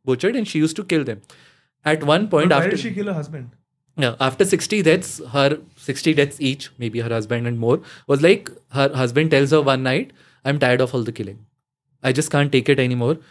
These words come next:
Speaker 1: So कल से मैं छोड़ के जा रहा हूँ, तू भी चल।" So she's like, "Yes," and they go to sleep. But she wakes up and like, "How dare my husband go against my ideology? I've seen so many deaths. I've seen, you know, people die from my family.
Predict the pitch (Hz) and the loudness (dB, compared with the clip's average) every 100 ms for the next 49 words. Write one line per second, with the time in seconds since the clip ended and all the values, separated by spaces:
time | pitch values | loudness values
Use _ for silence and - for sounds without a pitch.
0 | _ _ - 143 131 127 123 160 147 143 | _ _ -4 0 2 2 4 2 4 0
1 | 143 131 117 131 120 127 196 - _ _ | 2 0 2 2 2 0 -4 -10 _ _
2 | - 139 135 120 104 - _ _ _ _ | 0 2 2 0 -4 -10 _ _ _ _
3 | _ _ - - 131 143 160 - 123 151 | _ _ -14 -4 0 2 2 4 2 2
4 | - _ _ - 123 123 123 135 139 127 | -2 _ _ -6 -2 2 2 0 -2 -4
5 | 190 - _ _ - 135 175 139 123 - | -4 -12 _ _ -2 0 0 2 0 0
6 | 170 165 151 160 170 _ 131 160 139 127 | -2 0 2 0 0 _ 2 4 4 4
7 | 131 143 123 117 113 139 127 123 127 120 | 2 0 -2 -4 -2 -4 -2 0 0 -2
8 | 135 - _ _ 135 143 156 127 120 113 | -8 -10 _ _ -2 0 2 2 2 0
9 | 110 107 - - _ _ 135 131 147 139 | -2 -4 -10 -20 _ _ -4 0 -2 0
10 | 131 123 123 117 113 - 120 117 127 123 | 2 2 0 0 -2 -4 -4 -2 -2 0
11 | 120 120 123 117 120 120 120 123 120 120 | -2 -2 -4 -4 0 0 -2 -4 -2 -4
12 | 120 117 113 123 | -4 -6 -4 -6